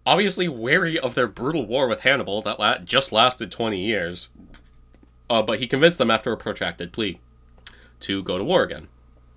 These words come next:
So the real run-up to the war is something of a debate historiographically,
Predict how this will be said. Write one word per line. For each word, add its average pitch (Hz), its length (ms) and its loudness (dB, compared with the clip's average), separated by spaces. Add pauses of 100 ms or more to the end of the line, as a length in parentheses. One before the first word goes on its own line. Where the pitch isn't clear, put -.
(580)
So 127 140 -4
the 123 100 0
real 165 240 8
run-up 147 300 4
to 127 100 -6
the 117 80 0
war 113 200 0
is - 80 -2
something 101 300 -2
of 95 100 -2
a 92 40 -4
debate 98 380 -2
historiographically, 104 1080 -2